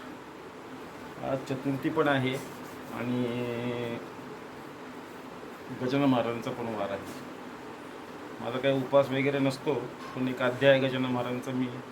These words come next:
वाचत असतो. आता आंघोळ झाली आहे. तर, अ,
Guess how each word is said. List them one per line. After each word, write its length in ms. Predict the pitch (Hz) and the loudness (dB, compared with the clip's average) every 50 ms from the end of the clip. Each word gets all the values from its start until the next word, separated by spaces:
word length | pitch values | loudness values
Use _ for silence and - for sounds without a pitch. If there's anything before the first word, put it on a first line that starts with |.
| - - - - | -12 -12 -8 2
वाचत 340 | - 135 139 131 - 120 - | 8 8 8 8 8 2 -4
असतो. 240 | 123 - - - - - - - - - - - - - - - - - - - - | -4 -4 -4 -6 -10 -12 -12 -12 -12 -12 -14 -14 -14 -12 -12 -10 -10 -10 -12 -12 -12
आता 260 | - - - 139 139 | -12 -4 2 4 4
आंघोळ 240 | 135 127 123 135 139 | 4 6 6 6 6
झाली 280 | 131 131 131 127 127 123 | 6 6 6 4 4 4
आहे. 100 | 120 123 - - - - - - - - - - - - - - - - - - - - - - | 2 0 -2 -6 -12 -12 -12 -14 -14 -12 -12 -12 -12 -12 -12 -12 -12 -12 -12 -12 -12 -10 -8 -4
तर, 140 | 127 123 | 0 4
अ, 640 | 131 135 139 139 139 139 139 139 139 139 139 139 135 | 6 8 10 10 10 10 10 10 10 10 8 6 6